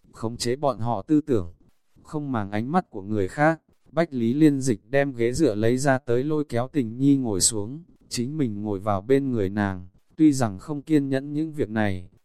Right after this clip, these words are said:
nhưng là ngồi ở Tình Nhi bên người, trong lòng lại cũng không có táo ý, Tình Nhi trên.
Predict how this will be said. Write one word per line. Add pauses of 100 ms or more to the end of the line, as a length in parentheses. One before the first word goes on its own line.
nhưng
là
ngồi
ở
Tình
Nhi
bên
người, (260)
trong
lòng
lại
cũng
không
có
táo
ý, (300)
Tình
Nhi
trên.